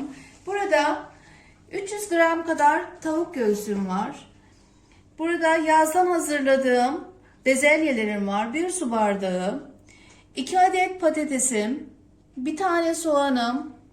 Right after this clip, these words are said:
bir domatesim, bir havucum var. Şimdi tavukları küp küp olacak şekilde doğrayacağım. Evet, tenceremin içine üç yemek kaşığı zeytinyağım var. Zeytinyağım ocağa alıp ısı-, ısıtacağım. Daha sonra,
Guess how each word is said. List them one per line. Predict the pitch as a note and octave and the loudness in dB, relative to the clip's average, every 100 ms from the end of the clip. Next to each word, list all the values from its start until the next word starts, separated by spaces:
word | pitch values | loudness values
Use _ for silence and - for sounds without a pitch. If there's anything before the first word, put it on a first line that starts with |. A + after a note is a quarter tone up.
| _ | _
bir | A#3+ B3+ E4 D#4 | -8 -4 -4 2
domatesim, | D#4 D#4 D#4+ D#4 D#4 D4+ D#4 E4 - - | 2 2 0 -2 -2 -2 -2 -8 -14 -12
bir | D4+ D#4+ | -8 -8
havucum | D#4 C4+ C#4 C#4 C#4 A#3+ | -2 0 0 0 -2 -2
var. | G#3+ A#3 - - - - | -2 -2 -6 -12 -18 -4
Şimdi | - F#4 E4 | -2 0 -4
tavukları | - E4 F4 E4+ D#4 C#4 C#4 D#4+ - - | 0 0 0 4 6 6 6 2 -6 -2
küp | G#4 G#4 | 0 0
küp | F4 - | -4 -6
olacak | B3 C4 B3 B3 B3 | -2 0 2 0 -2
şekilde | - A3 - G#3 G#3 A3+ D4+ - - - _ | -4 -8 -6 -8 -4 -4 -4 -8 -20 -20 _
doğrayacağım. | C#4+ C4+ B3 G3+ F#3 F#3 - - D4 | 2 4 4 2 0 -4 -6 -14 -8
Evet, | A#3 G3 | -8 -2
tenceremin | E4+ F#4 F#4 E4 C#4+ C4 - - | 0 2 2 2 2 0 -6 -10
içine | A#3 A#3 G3+ G#3+ D4 - | -4 -2 -2 -2 -6 -4
üç | F4+ F#4 F4+ | -6 -2 2
yemek | D#4 D4 D4 | 4 2 0
kaşığı | B3+ - A3+ G#3 A#3+ | -4 -2 0 0 0
zeytinyağım | B3+ C4+ D4 E4+ E4 B3+ G#3 G3 F#3+ | -2 -2 -2 0 2 2 0 -2 0
var. | G3+ D#4 - | -2 -4 -8
Zeytinyağım | - D#4+ E4 E4 F4 C#4 A3 B3 E4 - - - - | -6 -4 -4 0 2 4 2 2 -2 -6 -20 -16 -2
ocağa | D4 D4 D4 | 0 4 6
alıp | C4+ A3+ B3+ - - | 6 2 -2 -6 -6
ısı-, | C#4 - C4+ C#4 A#3 | -4 -4 -4 -6 -6
ısıtacağım. | - - A3+ A3+ B3 D#4+ - | -8 -6 -4 -2 0 -2 0
Daha | F4 F#4 | 2 4
sonra, | F4 D4 A#3+ G#3 A#3 | 2 0 0 0 0